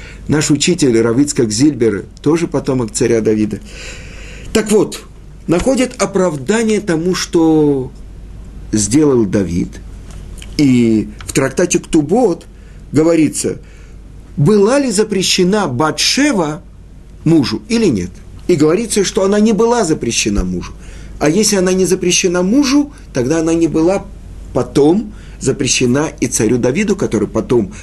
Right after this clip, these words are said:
после смерти Урии Ахити, на ней женился. Почему? Первое объяснение, потому что это был онес, а другое, потому что каждый, который выходил на войну Давида, писал разводное письмо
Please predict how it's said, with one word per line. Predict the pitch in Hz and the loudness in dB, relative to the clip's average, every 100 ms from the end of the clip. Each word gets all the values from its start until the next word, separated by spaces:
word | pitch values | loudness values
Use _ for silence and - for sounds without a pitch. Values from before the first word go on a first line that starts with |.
| - | -2
после | 113 110 117 | 0 0 0
смерти | 135 131 107 113 | 0 0 0 -2
Урии | - 147 120 104 - - | 2 2 2 0 -4 -6
Ахити, | 117 - 139 139 | -4 -2 -2 0
на | 107 113 | 0 2
ней | 117 110 | 2 2
женился. | 120 95 87 - - | 0 -2 -4 -10 -4
Почему? | 175 143 139 101 - - - - - | -2 0 -2 -2 -4 -8 -14 -18 -4
Первое | 202 202 156 135 | 0 2 4 2
объяснение, | 120 123 143 127 107 | 0 -2 0 0 0
потому | - 110 131 | 0 -2 -2
что | 120 120 | 0 0
это | 110 101 | 0 0
был | 101 92 | 0 0
онес, | - 131 190 214 - - - - | 2 2 2 0 -6 -14 -8 0
а | 175 | 2
другое, | 160 175 160 233 302 247 196 185 - - - | 4 2 2 2 2 2 0 -2 -10 -8 -2
потому | 156 185 | 0 2
что | 175 196 | 0 -2
каждый, | 180 190 185 175 170 185 | -2 0 0 0 -2 -2
который | 185 - 165 165 | 0 2 4 4
выходил | 165 180 156 170 185 | 2 0 0 2 2
на | 185 | 2
войну | 190 190 160 139 151 - | 2 2 4 4 2 0
Давида, | 123 147 147 220 226 226 226 - - - | 0 2 2 2 0 -2 -8 -18 -14 -4
писал | 123 - 127 113 | -2 0 0 2
разводное | 117 110 117 107 123 139 127 | 0 0 -2 0 2 4 2
письмо | 110 - 113 - 135 185 | 0 -4 -2 0 0 0